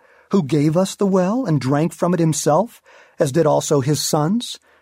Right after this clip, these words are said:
his flocks, and his herds?" Samaritans were hated because they were half-breeds. Dragging Jacob into this is a defiant, "Do you think you're better than me?"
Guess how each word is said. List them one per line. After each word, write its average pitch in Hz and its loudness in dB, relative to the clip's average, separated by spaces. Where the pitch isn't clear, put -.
his 175 0
flocks, 151 -4
and 143 -2
his 147 0
herds?" 160 -4
Samaritans 240 0
were 120 -4
hated - -4
because 147 -4
they 139 2
were 117 0
half-breeds. - -6
Dragging 160 2
Jacob 147 -2
into 202 2
this 220 -2
is 180 0
a 160 2
defiant, 151 -2
"Do 208 0
you 165 2
think 160 -4
you're 156 2
better 120 -2
than 175 2
me?" 214 2